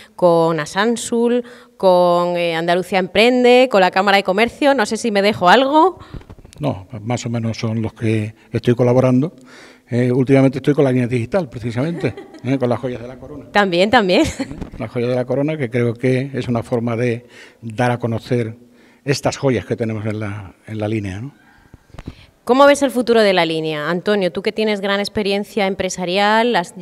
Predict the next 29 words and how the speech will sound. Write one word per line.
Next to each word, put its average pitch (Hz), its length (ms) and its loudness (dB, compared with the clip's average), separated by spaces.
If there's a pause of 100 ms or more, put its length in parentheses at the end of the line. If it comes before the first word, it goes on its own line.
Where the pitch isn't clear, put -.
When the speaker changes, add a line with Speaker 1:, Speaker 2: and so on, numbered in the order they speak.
(200)
Speaker 1:
tenido, 170 640 -2 (280)
eh, 156 140 -4
has 160 140 -4
trabajado 196 580 -2
en 196 200 0
órganos 170 340 -4
de 170 80 -4
dirección, 196 760 -2
en 165 100 -2
empresas 156 340 -8
tan 165 140 -8
importantes 165 460 -8
como 160 180 -6
la 151 120 -4
nasa, 170 340 -4 (400)
eh, 170 1120 2 (300)
¿qué 247 400 2 (240)
crees 220 560 -2
que 160 540 -4 (340)
debe 180 240 -2
pasar 190 520 -6 (360)
para 160 180 -4
que 170 140 -4
la 165 80 -2
línea 180 260 -2
tenga 170 260 -4
un 156 100 -4
futuro 170 460 -6
esperanzador? 143 760 -8